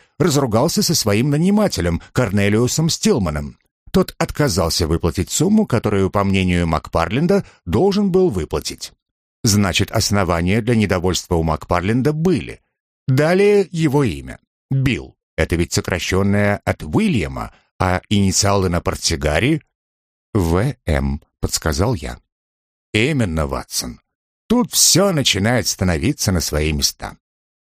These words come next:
Для начала подумаем о судьбе самого Киллана О'Донахью. Что вообще нам известно об этом молодом человеке? Ваш рассказ о нем, господин Карстерс,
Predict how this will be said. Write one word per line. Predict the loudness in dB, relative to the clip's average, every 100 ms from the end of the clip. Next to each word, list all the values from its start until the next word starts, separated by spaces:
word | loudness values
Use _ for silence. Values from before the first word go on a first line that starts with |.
| _
Для | -2 0 2
начала | 0 2 2 2
подумаем | 0 0 2 2 0
о | 0
судьбе | -2 0 0
самого | 2 2 2 0
Киллана | -2 -2 0 2 0 -2
О'Донахью. | -2 0 -2 -4 -14 -16 -20 _ _ _ _ -4
Что | 0 2
вообще | 2 0 2 2
нам | 2 0
известно | 2 0 0 0
об | 0
этом | 0 0
молодом | 0 0 0 -2
человеке? | 0 0 0 -2 -6 -20 _ _ _ _ -2
Ваш | 0 2 0
рассказ | 0 -4 -2 -2 0
о | 2
нем, | 2
господин | 0 0 0 0
Карстерс, | 0 -2 -2 -4 -6 -6